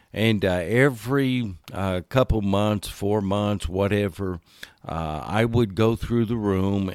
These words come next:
and I would try to tidy it up and, uh, move some of that stuff back, uh,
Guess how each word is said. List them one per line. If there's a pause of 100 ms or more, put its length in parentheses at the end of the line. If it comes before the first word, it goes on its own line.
and
I
would
try
to
tidy
it
up
and, (360)
uh,
move
some
of
that
stuff
back, (220)
uh,